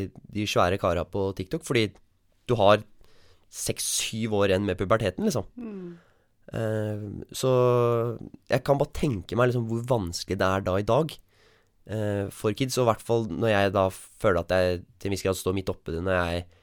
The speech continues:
Speaker 1: får såpass mye meldinger som jeg gjør da, eh, fra, alt fra både unge og gamle, men mye, mange unge gutter da,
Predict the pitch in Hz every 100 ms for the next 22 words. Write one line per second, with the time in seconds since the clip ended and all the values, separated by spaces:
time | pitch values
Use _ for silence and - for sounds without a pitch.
0 | _ _ _ _ - - 98 92 - 87
1 | 90 92 92 82 - 92 110 143 - -
2 | - 95 92 90 - 90 87 87 90 -
3 | _ _ _ _ - 82 131 151 107 101
4 | 87 98 90 98 117 107 110 - 123 113
5 | 92 104 110 104 120 113 101 117 117 117
6 | 107 120 120 143 156 -